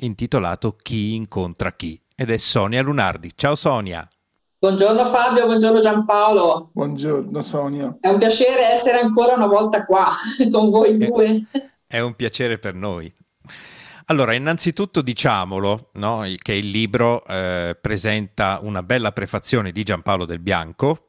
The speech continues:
Speaker 1: e, e, e che si può trovare sia in formato cartaceo che in formato ebook e anche in formato audiolibro, che ho avuto il piacere di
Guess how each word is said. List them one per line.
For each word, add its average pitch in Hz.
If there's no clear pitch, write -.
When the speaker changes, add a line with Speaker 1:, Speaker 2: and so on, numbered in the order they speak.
Speaker 1:
e, 113
e, 107
e 127
che 147
si 143
può 139
trovare 123
sia 135
in 120
formato 113
cartaceo 151
che -
in 104
formato 98
ebook 139
e 196
anche 95
in 117
formato 98
audiolibro, 98
che 113
ho 113
avuto 104
il 98
piacere 98
di 95